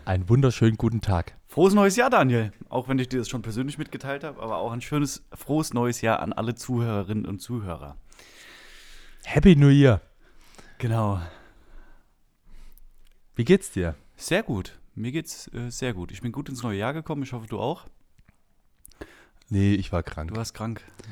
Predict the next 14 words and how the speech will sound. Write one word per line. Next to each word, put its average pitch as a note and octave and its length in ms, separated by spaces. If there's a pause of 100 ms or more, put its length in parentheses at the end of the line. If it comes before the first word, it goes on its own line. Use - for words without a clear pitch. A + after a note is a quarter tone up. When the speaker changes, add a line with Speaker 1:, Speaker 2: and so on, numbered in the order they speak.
(440)
Speaker 1:
Äh, A2+ 100
kla-, - 200
äh, A2+ 80 (220)
klassisch A2+ 420
gestartet G2+ 680
mit, F#2+ 420
äh, E2+ 400
Männergrippe, C3 1040 (800)
Speaker 2:
Hm. F#2+ 200 (420)
Speaker 1:
die G#2+ 60
sich G2+ 300
ewig G#2 280
gezogen E2 460
hat. D2+ 160